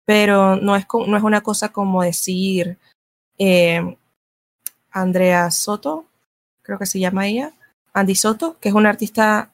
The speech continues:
eh, nacional que ha trabajado también ilustración para marcas más grandes aquí en Panamá.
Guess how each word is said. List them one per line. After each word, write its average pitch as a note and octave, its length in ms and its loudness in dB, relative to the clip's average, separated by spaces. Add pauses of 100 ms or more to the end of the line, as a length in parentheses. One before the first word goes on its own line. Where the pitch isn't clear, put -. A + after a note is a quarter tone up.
(100)
eh, F#3 240 4
nacional F#3+ 520 0 (420)
que G#3 140 2
ha G3+ 120 0
trabajado A3 500 0
también F#3+ 240 0
ilustración F#3 560 -4
para G3 180 -4
marcas F3+ 400 -4
más F3+ 200 -4
grandes F3+ 500 -2
aquí F3 200 -8
en E3+ 60 -6
Panamá. F3+ 400 -6